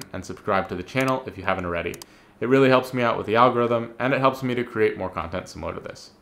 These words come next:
Just like for classification, it's extremely important to explain how you're evaluating your success.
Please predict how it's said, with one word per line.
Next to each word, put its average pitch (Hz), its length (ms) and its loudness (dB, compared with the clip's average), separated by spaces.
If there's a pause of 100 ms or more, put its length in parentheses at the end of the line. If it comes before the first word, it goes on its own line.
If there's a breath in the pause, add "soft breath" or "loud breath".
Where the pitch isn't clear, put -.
(120)
Just 151 200 0
like 156 160 2
for 127 140 0
classification, 104 840 0
it's 101 200 -6
extremely 120 500 -2
important 95 460 -4
to 95 60 -4
explain 95 500 -6
how 95 160 -6
you're 92 200 -2
evaluating 87 600 -2
your 80 80 -12
success. - 540 -10